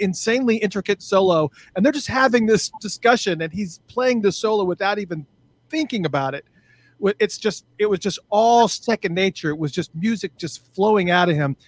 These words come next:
And Morris, I love this story that you told in two thousand seventeen. Uh, it wa-, I believe it was at the celebration. You had mentioned that it was at the end of some tour, and one of the guitar techs gave him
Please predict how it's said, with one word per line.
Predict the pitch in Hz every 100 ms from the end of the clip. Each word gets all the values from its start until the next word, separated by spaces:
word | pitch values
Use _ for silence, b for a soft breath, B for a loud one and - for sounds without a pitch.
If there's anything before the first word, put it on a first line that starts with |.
| b b b
And | 180
Morris, | 208 247 220 -
I | 208
love | 208 247 262
this | 226 -
story | - 220 214
that | 190
you | 190 185
told | 196 190 180
in | 160
two | - 196
thousand | 202 180 160 160
seventeen. | - 180 160 143 180 175 156 151
Uh, | 175 156 151 147
it | 156
wa-, | 165 175
I |
believe | 175 240
it | 196
was | 170
at | 160
the | -
celebration. | 202 185 156 175 170 156 139 b b b b
You | 165 214
had | 226 185
mentioned | 202 202 - 190 165
that | 170
it |
was | 170 180
at | 170
the | 170
end | 214 262
of | 175
some | - 208 185
tour, | - 202 170 147 131 - _ _ _ -
and | 175 160 156 151 143 - -
one | 156 202
of |
the | 202
guitar | 185 - 208 214
techs | 202 175 160 - - -
gave | 185 214 220
him | 180 175 160